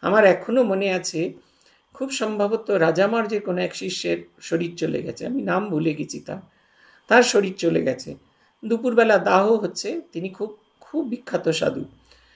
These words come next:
সাধারণত আত্মস্থানন্দজি ওই মায়ের ঘাটে চুপটি করে দাঁড়িয়ে থাকতেন, তারপরে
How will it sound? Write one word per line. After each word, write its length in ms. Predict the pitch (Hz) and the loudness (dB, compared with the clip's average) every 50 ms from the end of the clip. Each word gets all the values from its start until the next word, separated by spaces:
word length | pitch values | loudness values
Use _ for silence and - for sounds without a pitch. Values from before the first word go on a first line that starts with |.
| _ _ | _ _
সাধারণত 420 | - - 202 202 233 240 240 247 | -2 0 4 6 6 6 6 6
আত্মস্থানন্দজি 1080 | 254 226 202 - 226 226 220 - - 208 208 220 220 220 214 220 214 208 233 254 262 - | 4 4 2 2 -2 -4 -4 -4 -4 -2 -2 0 -2 -2 -2 -4 -4 -2 -2 -2 0 0
ওই 140 | 190 175 | 0 0
মায়ের 340 | 170 170 170 175 190 190 185 | 2 2 2 2 2 0 0
ঘাটে 320 | 170 165 165 165 170 208 214 | 0 0 -2 0 -2 -4 -8
চুপটি 380 | 208 - 214 - - - 233 | -8 -10 -14 -14 -14 -16 -10
করে 220 | - 208 202 202 175 | -6 -4 -2 -2 -2
দাঁড়িয়ে 280 | 160 165 170 175 180 | -2 -4 -4 -4 -4
থাকতেন, 440 | 175 175 190 190 - - 214 233 339 - - _ _ _ _ _ _ _ _ - | -4 -4 -6 -6 -6 -6 -6 -6 -6 -8 -12 _ _ _ _ _ _ _ _ 2
তারপরে 600 | - 180 185 185 190 214 208 220 247 262 285 | 4 4 4 4 0 0 2 4 4 4 2